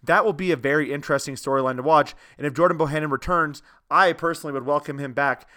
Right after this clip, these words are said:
with open arms. Anytime you can get such a lethal three-point shooter to be on your team, that is gonna be phenomenal. But how can Iowa incorporate him into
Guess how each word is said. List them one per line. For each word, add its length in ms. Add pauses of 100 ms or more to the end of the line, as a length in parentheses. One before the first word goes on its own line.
(120)
with 240
open 320
arms. 280
Anytime 380
you 80
can 140
get 320 (720)
such 220
a 40
lethal 400
three-point 400
shooter 180
to 60
be 160
on 140
your 100
team, 340 (360)
that 240
is 180
gonna 200
be 100
phenomenal. 420
But 140
how 160
can 160
Iowa 480 (340)
incorporate 520
him 200
into 460